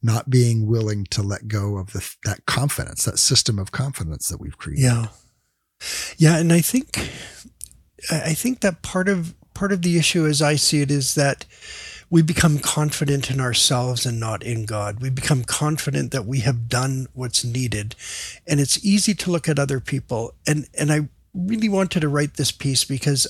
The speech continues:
Speaker 2: I really think where you see polari-, you can see polarization in the church and things like that. And people, "You're not really a Catholic. You're not really Catholic." You see this from all angles and all sides. And I think when you recognize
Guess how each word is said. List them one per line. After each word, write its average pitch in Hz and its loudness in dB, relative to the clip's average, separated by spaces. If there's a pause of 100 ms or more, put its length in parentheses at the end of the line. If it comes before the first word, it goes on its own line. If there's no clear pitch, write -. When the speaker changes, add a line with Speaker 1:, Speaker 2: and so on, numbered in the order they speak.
Speaker 2:
I 143 -2
really 160 2
think 135 -4 (480)
where 143 -2
you 135 2
see 135 2
polari-, 139 -2
you 139 -8
can 135 -2
see 139 2
polarization 139 -2
in 135 -2
the 127 -4
church - -4
and 117 -4
things 120 -6
like 123 -6
that. 113 -2
And 110 -10
people, - -12
"You're 175 -2
not 147 0
really 123 -2
a 110 -2
Catholic. - -10
You're 185 0
not 135 -2
really 127 -4
Catholic." 120 -8
You 160 -2
see - 2
this 202 0
from 175 -2
all 160 -4
angles 156 -2 (360)
and 135 -2
all 139 0
sides. 160 2 (1000)
And 160 4
I 160 6
think 220 2
when 196 2
you 170 4
recognize 147 2